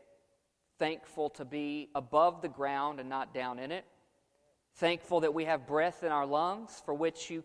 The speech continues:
say, "Praise you with and praise you from." And that we do today, recognizing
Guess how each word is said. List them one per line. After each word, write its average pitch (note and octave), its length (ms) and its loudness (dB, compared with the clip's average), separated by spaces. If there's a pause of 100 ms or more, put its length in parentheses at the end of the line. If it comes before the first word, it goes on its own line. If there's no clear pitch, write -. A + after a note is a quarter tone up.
say, D3+ 480 0 (580)
"Praise E3 400 0
you B2 180 -6
with C3 600 -2 (1200)
and G#2+ 120 -20
praise C3 300 -4
you C3 60 -10
from." A2 440 -6 (1300)
And A#2+ 120 -12
that B2+ 180 2
we C#3 100 -4
do C#3 220 -4
today, A2+ 480 -6 (560)
recognizing C3 1000 -2